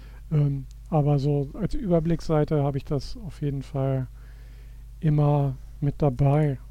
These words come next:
Und deswegen dachte ich, ich erwähne das hier nochmal und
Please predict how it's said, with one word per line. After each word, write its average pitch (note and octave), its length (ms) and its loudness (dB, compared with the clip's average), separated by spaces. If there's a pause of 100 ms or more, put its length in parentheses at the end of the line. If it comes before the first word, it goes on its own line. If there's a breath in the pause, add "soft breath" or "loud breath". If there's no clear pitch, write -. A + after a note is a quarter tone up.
Und D3+ 80 -6
deswegen C#3+ 580 -2 (520)
dachte B2+ 340 -2
ich, - 300 -4
ich - 120 -10
erwähne C#3 280 0
das C#3+ 180 -4
hier C#3 100 -4
nochmal C3+ 540 -4 (1120 soft breath)
und D3+ 520 -2